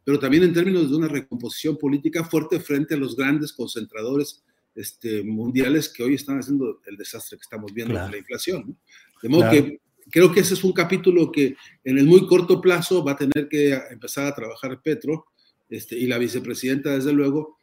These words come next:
Speaker 1: eh, en, en lo, en los contactos regionales. De otra manera,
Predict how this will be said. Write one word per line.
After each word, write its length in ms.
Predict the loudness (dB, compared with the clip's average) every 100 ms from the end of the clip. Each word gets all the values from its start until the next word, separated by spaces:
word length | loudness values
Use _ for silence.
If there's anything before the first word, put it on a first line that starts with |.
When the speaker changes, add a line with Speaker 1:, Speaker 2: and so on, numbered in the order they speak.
| _ -12
Speaker 1:
eh, 260 | -6 -6 -2
en, 220 | -2 -2
en 180 | 0 -2
lo, 140 | -2
en 120 | -6 -6
los 160 | -6
contactos 520 | -8 -8 -8 -8 -8
regionales. 640 | -8 -12 -14 -14 -16 -10 -4
De 60 |
otra 180 | -2 2
manera, 480 | 2 4 4 0